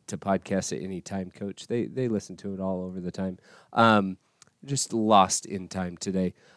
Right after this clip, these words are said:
Uh, want to preview a little bit of the year. We talked a-, about a lot of the things that have made this program great over the last couple of years since you've taken over and, and the way you guys have ascended. Um, from afar,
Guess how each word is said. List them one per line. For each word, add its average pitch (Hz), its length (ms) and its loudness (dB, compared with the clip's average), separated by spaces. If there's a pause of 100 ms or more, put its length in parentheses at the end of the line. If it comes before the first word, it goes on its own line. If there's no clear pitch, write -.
(120)
Uh, 131 380 10 (520)
want 214 240 10
to 226 60 10
preview 180 340 6
a 160 60 10
little 151 180 8
bit 143 220 8
of 131 180 6
the 120 100 4
year. 113 260 4
We 113 160 0
talked 127 320 6
a-, 123 220 2
about 113 380 6
a 113 60 0
lot 120 240 8
of 113 160 2
the 113 100 2
things 113 360 0
that 107 120 -2
have 107 140 -4
made 113 340 0
this 110 160 -2
program 107 540 -4
great 110 400 2
over 110 180 -2
the 107 80 2
last 107 240 4
couple 104 220 -6
of 104 40 -4
years 104 200 -4
since - 340 -12
you've 113 300 -8
taken 110 320 0
over 110 400 0 (340)
and, 110 380 4
and 110 180 2
the 107 60 4
way 123 220 6
you 120 260 2
guys 110 320 8
have 107 160 -2
ascended. 113 560 2 (320)
Um, 117 420 6 (380)
from 208 260 8
afar, 165 640 8